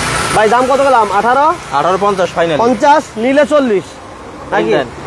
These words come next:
Speaker 1: এই যে টায়ার।
Speaker 2: তবে আমি এতটুকু গ্যারান্টি দিয়ে দিব, তার দুই টাকার কোনো কাজ নাই। যদি সে বলে যে আমার গাড়িতে দুই টাকার কাজ আছে,
Speaker 1: ওটা আপনি করে দিতে
Speaker 2: ওইটা আমি টাকা দিয়ে দিব তারে।
Speaker 1: না।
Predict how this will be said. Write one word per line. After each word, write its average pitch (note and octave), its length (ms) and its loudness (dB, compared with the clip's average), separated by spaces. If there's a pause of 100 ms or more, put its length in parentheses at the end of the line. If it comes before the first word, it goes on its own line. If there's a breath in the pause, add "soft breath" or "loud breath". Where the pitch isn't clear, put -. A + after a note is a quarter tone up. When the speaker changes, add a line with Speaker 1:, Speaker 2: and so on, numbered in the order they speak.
(840)
Speaker 1:
এই G3 80 6
যে A#3+ 100 6
টায়ার। G#3 240 2
Speaker 2:
তবে G#3 100 2
আমি G#3+ 120 0
এতটুকু A3+ 240 0
গ্যারান্টি A3 300 0
দিয়ে A3+ 160 2
দিব, B3 360 2 (260)
তার E3+ 200 0
দুই A3 140 0
টাকার B3+ 220 2
কোনো A3+ 180 2
কাজ F#3+ 200 2
নাই। C#3+ 160 0 (1200)
যদি G3 240 4 (260)
সে G#3+ 100 4
বলে A3+ 240 2
যে G#3 60 2
আমার G3+ 180 0
গাড়িতে G3+ 220 0
দুই F#3+ 120 -2
টাকার G#3 200 0
কাজ G#3 180 0
আছে, D#3 300 -2
Speaker 1:
ওটা A#3 120 4
আপনি A#3 160 2
করে A#3 160 4
দিতে G#3+ 160 -2
Speaker 2:
ওইটা G3 180 2
আমি A#3 120 2
টাকা A#3 240 0
দিয়ে C#4+ 140 2
দিব A#3+ 160 2
তারে। D#3 200 2 (200)
Speaker 1:
না। G3 260 0